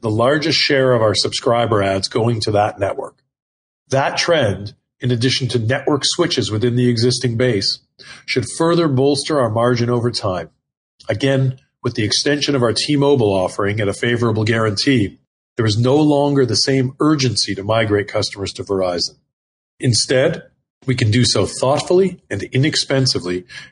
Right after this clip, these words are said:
as it suits the customer's needs and optimizes our own margins and incentives.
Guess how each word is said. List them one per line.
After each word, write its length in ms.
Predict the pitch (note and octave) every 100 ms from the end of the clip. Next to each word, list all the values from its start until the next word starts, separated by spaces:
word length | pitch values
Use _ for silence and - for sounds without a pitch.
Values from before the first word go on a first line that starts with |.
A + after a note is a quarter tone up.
| -
as 100 | G#2+
it 120 | G2+
suits 400 | - - E3+ E3+
the 100 | B2
customer's 540 | - C3 - B2+ A#2+ G#2
needs 400 | A2 G#2 G#2+ - - -
and 120 | - G#2
optimizes 760 | A2+ B2+ C3+ C3 B2 B2 A2+
our 200 | G#2+ F#2+
own 180 | F2 F2+
margins 480 | G2+ A#2 A2+ B2+ B2+
and 180 | A#2+ G#2+
incentives. 680 | G#2 - - - - -